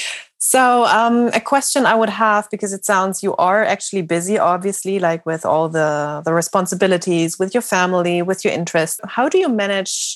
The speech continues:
um, stress? What is your, your recipe <laughs> for stress management?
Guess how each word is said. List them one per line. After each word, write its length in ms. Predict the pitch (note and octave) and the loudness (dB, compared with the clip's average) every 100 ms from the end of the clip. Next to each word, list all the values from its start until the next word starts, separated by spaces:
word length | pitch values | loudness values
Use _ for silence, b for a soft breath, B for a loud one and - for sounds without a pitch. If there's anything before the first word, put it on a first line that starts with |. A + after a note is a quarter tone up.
| - | -4
um, 240 | F3 F3 | -4 -4
stress? 880 | F3 - - - D3+ D#3 - - - _ _ _ _ | -4 -6 -6 -4 -4 -4 -10 -10 -14 _ _ _ _
What 160 | F3+ F3 | -4 -2
is 280 | E3+ E3+ - | -2 -4 -4
your, 440 | E3+ D3+ D3 D#3 _ - | -2 0 -2 -6 _ -4
your 120 | F3 | -2
recipe 580 | D#3+ F3 E3 - F3+ G3+ - | -2 -4 -6 -2 -2 -2 -10
<laughs> 120 | - | -6
for 140 | - | -2
stress 440 | G3 - A3 F#3+ - | -2 0 0 0 0
management? 640 | G3 F3+ - D3+ E3 - | 0 0 -2 -6 -4 -8